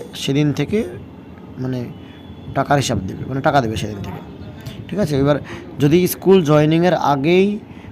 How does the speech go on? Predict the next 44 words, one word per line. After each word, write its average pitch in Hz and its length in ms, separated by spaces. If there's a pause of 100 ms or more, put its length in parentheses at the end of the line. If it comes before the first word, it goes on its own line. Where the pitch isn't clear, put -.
(140)
মানে 160 220
এদের 156 280
কাউন্সেলিং 151 500
হওয়ার 156 180
পরে 147 320
স্কুল 160 280
জয়েনিং 147 280
অনেকটা 151 320
লে-, 131 280
অনেকটা 147 320
লেট 135 260
হয়, 107 140
ঠিক 127 120
আছে? 147 220 (600)
তো 127 280
এই 143 80
জন্য 160 280
অনেকে 160 420
কি 156 140
হয়, 156 260
অনেক 147 220
সময় 156 220
হয়তো 147 280 (520)
মানে 135 240
অনেক 175 380
সময় 180 220
দিয়েও 175 240
দেয়, 156 180
জয়েনিং 151 280
দিয়ে 147 140
দেয় 143 160
তাড়াতাড়ি। 131 360 (1000)
তো 135 100
যদি 151 160
জয়েনিংয়ে 151 360
লেট 151 260
হয় 139 200 (400)
তাহলে 147 180
কিন্তু 170 260
ট্রেনিং 156 240
চলাকালীন 156 380
টাকা 135 200
পাবে 110 180
না। - 100